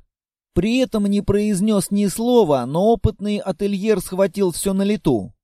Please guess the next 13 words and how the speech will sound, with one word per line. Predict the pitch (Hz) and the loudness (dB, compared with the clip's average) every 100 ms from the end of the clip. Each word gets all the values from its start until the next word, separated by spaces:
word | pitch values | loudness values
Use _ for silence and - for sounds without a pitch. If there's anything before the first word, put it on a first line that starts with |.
| _ | _
Впрочем, | - - 226 277 - 220 180 | -20 -2 0 0 0 -2 0
расплатился | 156 - 156 233 247 196 208 | -2 -2 -4 -2 -4 -2 -2
монстр | 208 208 - 180 170 | 0 -2 -4 -4 -2
на | 147 | -2
следующее | 151 196 185 165 139 - 151 143 | -2 -2 2 2 0 -2 0 0
утро | 147 135 120 113 | 0 -2 -4 -6
щедро, | - 147 175 220 247 226 - _ | -6 -2 0 2 0 -2 -8 _
заставив | 120 170 - 190 139 - | -2 -2 0 0 0 -4
хозяина | 135 135 139 202 220 240 | -4 -2 0 0 0 0
улыбаться | 247 247 208 165 160 - | 0 0 2 0 0 -4
еще | 202 202 190 - 220 | -4 -4 -6 -4 -4
шире. | 240 - 175 139 123 117 104 95 _ _ _ _ _ _ _ _ _ _ | -4 -2 0 0 -2 -4 -6 -12 _ _ _ _ _ _ _ _ _ _
«Сеня, | - - 262 294 202 208 | -10 -4 -2 2 2 2